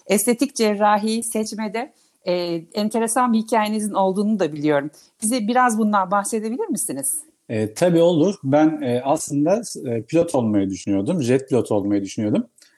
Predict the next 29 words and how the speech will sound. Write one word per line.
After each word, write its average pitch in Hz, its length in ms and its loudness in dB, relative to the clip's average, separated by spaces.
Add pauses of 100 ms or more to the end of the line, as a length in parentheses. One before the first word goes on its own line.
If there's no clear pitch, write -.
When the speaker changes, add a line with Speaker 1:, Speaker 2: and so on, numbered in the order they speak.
(300)
Speaker 2:
Bu 156 80 6
nedenle 147 400 4
de 135 140 0
ben 147 240 0
asker 143 300 -2
Speaker 1:
Hı. 151 40 4
Speaker 2:
lise 139 220 -4
kökenliyim. 113 560 -2
Asker 160 360 0
liseden 151 360 0
hava 170 200 2
harp 160 140 2
okuluna 143 320 2
geçiş 120 320 -2
yapacağım. 101 400 -2 (640)
O 190 100 -2
sırada, 180 580 2
e, 135 300 2
Speaker 1:
Hı - 140 4
hı. 202 60 0 (580)
Speaker 2:
sağlıktan 170 840 0
elendim. 156 680 -2
Boyundaki 156 680 4
omurgalardan 147 1000 2 (240)
yan 143 280 0
tarafta 147 360 -2
olan 151 160 0
çıkıntılar 143 600 0
vardır. 98 340 -2